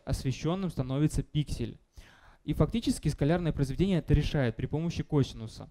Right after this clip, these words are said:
который находится, ну, в формуле скалярного произведения. То есть, да, скалярное произведение — это что? Это у нас длина вектора А умножить на длину вектора Б и умножить на косинус угла между ними. Фактически нам нужен только косинус, потому что когда вектора у нас сонаправлены,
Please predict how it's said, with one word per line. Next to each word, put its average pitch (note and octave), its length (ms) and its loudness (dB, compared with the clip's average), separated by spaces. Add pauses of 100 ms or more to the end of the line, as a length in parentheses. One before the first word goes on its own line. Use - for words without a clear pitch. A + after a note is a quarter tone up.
(100)
который B2+ 380 -2
находится, A#2+ 840 -2 (300)
ну, D3+ 120 -6
в - 40 -10
формуле A#2+ 340 2
скалярного A2+ 440 -2
произведения. A#2 640 -2
То - 60 -14
есть, C3 100 -12
да, A#2+ 180 0 (280)
скалярное C#3 400 2
произведение — C3 560 0
это - 260 -6
что? A2+ 320 -6 (160)
Это C#3+ 220 0
у C3 80 0
нас B2 220 0
длина C3 320 2
вектора F3+ 460 0
А B3+ 40 0
умножить F3+ 320 0
на C3+ 100 -4
длину B2+ 200 -2
вектора B2 360 0
Б G3+ 280 4
и - 60 -6
умножить C#3+ 420 -2
на B2 100 -6
косинус - 400 -2
угла C3 200 2
между B2+ 280 -4
ними. B2 260 -8 (440)
Фактически D#3+ 500 -2
нам C#3 180 -2
нужен F3+ 240 -4
только D3 260 -4
косинус, C3 440 2
потому D3 380 -4
что - 160 -4
когда D3 280 4
вектора C#3+ 400 4
у B2+ 80 2
нас A#2+ 220 -2
сонаправлены, A#3+ 640 0